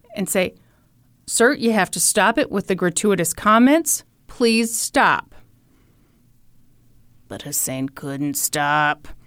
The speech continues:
Here's another exchange. Prosecutor.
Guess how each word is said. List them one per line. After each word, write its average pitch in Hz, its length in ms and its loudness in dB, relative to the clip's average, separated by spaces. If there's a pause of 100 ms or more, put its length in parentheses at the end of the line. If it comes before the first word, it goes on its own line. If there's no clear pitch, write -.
(920)
Here's 180 240 -8
another 220 340 2
exchange. - 680 -4 (1120)
Prosecutor. - 600 -10